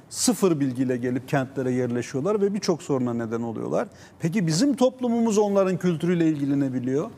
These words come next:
Onlarla yaşayacak, komşuluk edecek sıfır bir, e, altyapıyla bunlar oldu ve şu an çok kangrenleşmiş, çetrefil sorunlar yaşıyoruz. Bir de şu var, bakın Sorel Bey,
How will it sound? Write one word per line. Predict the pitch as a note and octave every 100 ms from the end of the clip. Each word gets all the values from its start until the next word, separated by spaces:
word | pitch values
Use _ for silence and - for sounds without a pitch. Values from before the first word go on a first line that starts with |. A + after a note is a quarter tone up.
| - -
Onlarla | C#3 D#3 D#3 C#3+
yaşayacak, | D3 D3 D#3 C3+ D3 C#3+ - -
komşuluk | D#3 D3 - D#3 D3
edecek | C#3 C3 F#3+ - - -
sıfır | - C4+ A3 F3+ C#3
bir, | C#3 - - D#3
e, |
altyapıyla | C3 C#3+ B2+ C#3 A#2+ C3 A2 G#2+ - -
bunlar | C#3 C#3 C3+
oldu | C3+ D#3+ B3+
ve | G#3
şu | - G#3+
an | F#3+ A#3+ - - -
çok | G#3 G3
kangrenleşmiş, | - F3 E3 E3 D#3+ D3 - G#3+ -
çetrefil | - F3 E3+ D3+ G#3
sorunlar | - E3+ D#3+ D#3 C#3
yaşıyoruz. | B2+ G#2+ A2 G#2+ - - - -
Bir | C4+
de | C4
şu | - C#4+
var, | G3+ A3
bakın | F#3+ F3 F3 E3 - - - -
Sorel | - D#3 D#3 C#3+
Bey, | E3+